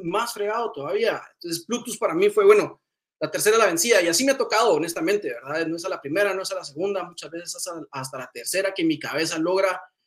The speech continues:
entender esos conceptos, ¿verdad? Porque pasar de una, un paradigma de,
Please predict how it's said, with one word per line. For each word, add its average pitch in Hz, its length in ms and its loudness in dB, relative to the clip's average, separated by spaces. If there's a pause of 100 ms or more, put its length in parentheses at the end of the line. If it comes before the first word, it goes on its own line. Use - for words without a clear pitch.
(200)
entender 147 420 -2
esos 175 220 -4
conceptos, 156 560 -2
¿verdad? 135 280 -8
Porque - 220 -20
pasar 175 340 -4
de 196 220 6
una, 185 340 0 (140)
un 156 100 -8
paradigma 190 540 2
de, 151 220 0